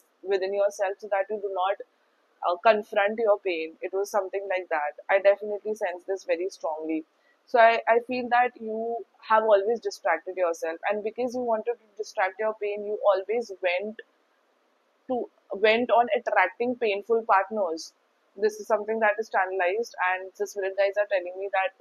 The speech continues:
the reason behind your toxic relationship is because you are not addressing your pain, and the spirit guides are telling me that if you do not address your pain, then I'm going to send you painful and toxic people who are going to give you more pain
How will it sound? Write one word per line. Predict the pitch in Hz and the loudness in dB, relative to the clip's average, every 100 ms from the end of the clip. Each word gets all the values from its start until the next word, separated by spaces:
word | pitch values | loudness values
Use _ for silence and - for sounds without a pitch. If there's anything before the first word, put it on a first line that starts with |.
| - | -6
the | 202 202 208 - | -2 0 0 -2
reason | 214 208 226 220 | -6 -6 -6 -6
behind | 220 202 196 | -6 -8 -6
your | 208 208 | -4 -2
toxic | 185 - 202 | -4 -4 -8
relationship | 196 180 170 196 202 202 - | -4 -6 -6 -12 -12 -12 -8
is | 196 | -8
because | 185 185 196 196 | -8 -4 -4 -4
you | 202 | -4
are | 190 190 | -4 -4
not | 190 196 | -6 -6
addressing | 190 175 170 190 190 | -6 -6 -4 -8 -4
your | 190 185 | -4 -4
pain, | 180 185 - 175 | -8 -6 -4 -4
and | 202 - | -6 -12
the | _ | _
spirit | - 196 196 | -6 -4 -2
guides | 196 196 | -2 -2
are | 202 | -4
telling | 190 175 | -4 -4
me | 185 202 202 | -6 -6 -2
that | 185 - _ _ _ | -2 -4 _ _ _
if | 240 233 | -6 -4
you | 247 | -2
do | |
not | 233 226 233 220 | 2 2 2 0
address | 208 226 240 | -2 -2 -4
your | 220 214 | -6 -4
pain, | 196 202 247 240 | -4 -2 -6 -6
then | 202 196 - | -2 0 0
I'm | 202 214 | -2 -2
going | 196 190 226 | -4 -4 -6
to | |
send | 240 214 185 | -4 -2 -4
you | 202 202 | -6 -6
painful | 202 190 - 214 202 | -4 -4 -6 0 0
and | 208 | 0
toxic | 185 - 208 - | -4 -6 -12 -10
people | 196 208 208 | -8 -8 -6
who | 202 | 0
are | 202 | 0
going | 190 196 190 | 0 -6 -6
to | 220 - 202 185 | -10 -10 -12 -4
give | 214 190 | -4 -2
you | 226 226 | -4 -4
more | 202 208 220 214 | -2 -2 -2 -4
pain | 208 | -4